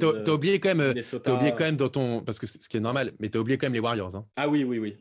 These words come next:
Speaker 2: oui, oui, oui.
Speaker 1: Ouais,
Speaker 2: Bah
Speaker 1: parce
Speaker 2: non,
Speaker 1: que
Speaker 2: mais
Speaker 1: le,
Speaker 2: oui, mais les Warriors,
Speaker 1: euh,
Speaker 2: je les mets, euh, derrière.
Speaker 1: Ah ouais ?
Speaker 2: Ouais, ouais, je les mets en, je les mets plus en quatre, cinq, les, les Warriors,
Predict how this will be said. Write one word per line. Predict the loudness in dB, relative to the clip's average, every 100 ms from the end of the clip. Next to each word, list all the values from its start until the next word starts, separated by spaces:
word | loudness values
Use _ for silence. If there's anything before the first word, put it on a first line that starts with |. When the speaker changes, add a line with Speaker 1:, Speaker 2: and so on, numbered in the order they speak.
| -4
Speaker 2:
oui, | 0 0 -2
oui, | -2
oui. | -2 -2
Speaker 1:
Ouais, | 0 2
Speaker 2:
Bah |
Speaker 1:
parce | 2
Speaker 2:
non, | 2
Speaker 1:
que | 2
Speaker 2:
mais | 4
Speaker 1:
le, | 2
Speaker 2:
oui, | 2
mais | 0
les | 0
Warriors, | 0 0 0 0
Speaker 1:
euh, |
Speaker 2:
je | 0
les | -2
mets, | 0
euh, | -2 0
derrière. | 0 -2 -4 -10 _ _ _ _ _
Speaker 1:
Ah | 0
ouais ? | 0 0 -8 _
Speaker 2:
Ouais, | 2 2
ouais, | 4 0
je | -2
les | -2
mets | 0
en, | 0 -2
je | -2
les | -2
mets | -4
plus | -4 -8 -4
en | -4 -4
quatre, | -4 -6
cinq, | -4 -6 -6 -12 -8
les, | -2 -2
les | -2
Warriors, | -2 0 -2 -6